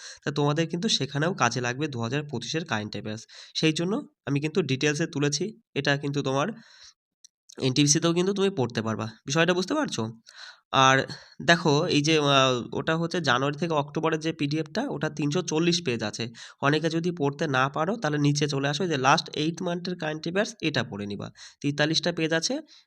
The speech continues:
হ্যাঁ, এটা পড়ে নেবা। আর সাথে, সাথে দেখো, আগের দিন আমি তোমাদের হচ্ছে যে তিন মাসের কারেন্ট অ্যাফেয়ার্স দিয়েছিলাম, আগস্ট, সেপ্টেম্বর, অক্টোবর, এই তিনটে একটু পড়ে নিবা, কেমন? উম, আর, আর দু হাজার চব্বিশের যদি মনে করো যে, "হ্যাঁ, আমি পারবো পড়তে", তাহলে দু হাজার চব্বিশের কারেন্ট অ্যাফেয়ার্সটাও দেখে নিও।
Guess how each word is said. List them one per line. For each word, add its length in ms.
হ্যাঁ, 240
এটা 240
পড়ে 240
নেবা। 200
আর 140
সাথে, 520
সাথে 320
দেখো, 200
আগের 320
দিন 140
আমি 200
তোমাদের 380
হচ্ছে 220
যে 120
তিন 260
মাসের 300
কারেন্ট 280
অ্যাফেয়ার্স 260
দিয়েছিলাম, 500
আগস্ট, 380
সেপ্টেম্বর, 500
অক্টোবর, 380
এই 200
তিনটে 360
একটু 200
পড়ে 240
নিবা, 200
কেমন? 260
উম, 140
আর, 220
আর 100
দু 160
হাজার 180
চব্বিশের 560
যদি 200
মনে 260
করো 180
যে, 120
"হ্যাঁ, 220
আমি 180
পারবো 440
পড়তে", 380
তাহলে 240
দু 140
হাজার 140
চব্বিশের 460
কারেন্ট 240
অ্যাফেয়ার্সটাও 340
দেখে 260
নিও। 200